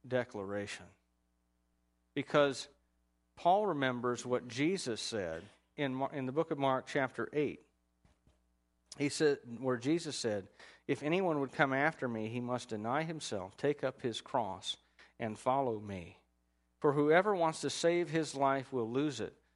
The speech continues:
but whoever loses his life for my sake and for the gospel will save it." What can a, what good is it for a man to gain the whole world yet forfeit his soul? Or what can a man give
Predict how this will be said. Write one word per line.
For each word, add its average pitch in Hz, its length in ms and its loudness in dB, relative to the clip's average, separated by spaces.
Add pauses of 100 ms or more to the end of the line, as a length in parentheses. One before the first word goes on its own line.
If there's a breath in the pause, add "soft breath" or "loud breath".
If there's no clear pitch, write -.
(160)
but 143 140 4
whoever 139 420 2
loses 175 400 0
his 147 220 0
life 143 280 2
for 127 140 -2
my 139 240 0
sake 139 400 0
and 123 120 -8
for 131 180 -4
the 110 80 -10
gospel 123 680 -4
will 98 100 -12
save 127 380 0
it." - 100 -10 (1900 loud breath)
What 160 300 8
can 170 220 4
a, 147 60 2
what 160 340 6
good 196 180 8
is 165 160 4
it - 120 -4
for 151 160 6
a 135 40 2
man 151 360 4
to 143 120 -4
gain 151 320 2
the 139 60 0
whole 196 260 4
world 139 380 4
yet 127 200 2
forfeit 160 460 2
his 139 240 0
soul? 123 440 0
Or 120 160 2
what 160 320 2
can 156 200 0
a 139 60 0
man 135 320 -2
give 117 400 0